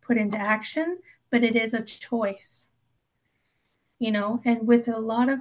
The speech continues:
hard work and determination, anything is possible. Anything is possible, and you can reach anything and any,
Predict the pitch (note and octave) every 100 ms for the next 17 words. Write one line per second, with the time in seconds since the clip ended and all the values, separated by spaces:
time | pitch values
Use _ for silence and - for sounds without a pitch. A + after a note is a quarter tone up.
0 | - - C4 B3+ B3 C4 C4+ B3 A#3 -
1 | B3+ A#3+ A3+ G#3+ G#3+ C#4 D#4+ D#4+ - -
2 | C4 C4+ C4 A#3+ A#3 A3+ - A3 - G3+
3 | G3+ G#3 F4 F4 - - - _ _ _
4 | _ F4 F4 C#4+ D#4 D4+ C#4 C4 - A#3+
5 | A#3+ A#3+ B3 A#3+ B3 B3 B3 A#3 A#3 B3+
6 | B3+ C4 B3+ A#3+ A#3 A#3+ A3+ A#3 A3+ A#3
7 | A3+